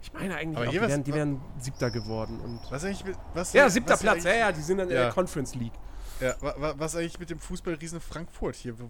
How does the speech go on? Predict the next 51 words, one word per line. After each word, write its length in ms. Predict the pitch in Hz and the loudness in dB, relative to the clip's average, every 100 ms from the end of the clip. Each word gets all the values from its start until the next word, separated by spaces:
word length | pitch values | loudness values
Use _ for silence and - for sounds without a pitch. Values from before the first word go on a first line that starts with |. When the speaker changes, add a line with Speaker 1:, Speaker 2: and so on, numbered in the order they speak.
| 123 | -10
Speaker 2:
wo 120 | 131 | -12
kommen 300 | - 143 135 | -8 -6 -6
die 120 | 165 | -8
auf 140 | 311 - | -8 -8
einmal 240 | 107 107 | -6 -6
her? 160 | 110 110 | -6 -6
Was 160 | - | -8
geht 160 | 147 - | -12 -10
denn 60 | |
mit 160 | 123 - | -10 -6
denen 200 | 240 294 | -8 -8
ab? 100 | - - | -14 -10
Die, 80 | 117 - - | -10 -10 -8
seit, 320 | 135 127 - | -4 -4 -4
seit 200 | 139 117 | -6 -4
Jahren 340 | 113 104 160 196 | -2 0 -2 -2
arbeiten 400 | 165 175 - 175 | -2 -2 -4 -10
die 100 | 170 | -8
sich 200 | 175 165 | -6 -6
anscheinend 360 | 165 165 151 | -4 -4 -4
hier 200 | 151 160 | -4 -2
langsam 420 | 156 160 170 180 | -2 -4 0 -2
stetig 500 | 180 - 165 196 180 | -2 -6 -6 -6 -10
in 100 | 165 | -10
die 80 | 170 | -10
Spitze 360 | - 277 - 214 | -8 -8 -6 -8
hoch. 240 | 117 107 - - | -8 -10 -10 6
Speaker 1:
Ja, 220 | 165 185 | 12 12
ja. 300 | 233 370 302 - - - - - | 12 6 2 -2 -12 -12 -10 -10
Speaker 2:
In 100 | 143 | -6
fünf 260 | - 180 - | -4 -2 2
Jahren 220 | 127 143 | 2 2
werden 120 | 185 | -4
die 60 | 220 | -4
Meister, 360 | 240 - - | -4 -4 -4
du. 80 | 117 120 1077 - - - | 10 10 10 -6 -10 -10
<laughs> 460 | 1077 - - - - | -10 -10 -12 -10 -4
Nein, 320 | 104 127 113 - - - | 0 0 -2 -8 -14 -8
also 280 | 131 123 117 | -6 -4 -2
außer 280 | 131 139 143 | -2 -2 -2
wir 80 | 131 | -2
kriegen 200 | - 123 | -4 -4
eine 80 | 120 | -6
Super 280 | - 139 120 | -6 -2 0
League 180 | 113 117 | 0 -6
mit 140 | - | -2
Bayern, 340 | 113 120 117 - - - | 2 2 2 -4 -14 -12
ist 160 | - - | -8 -4
dann 120 | 101 | 0
weg, 180 | 131 - | -2 -2
aber, 360 | - 104 104 | -4 -2 -2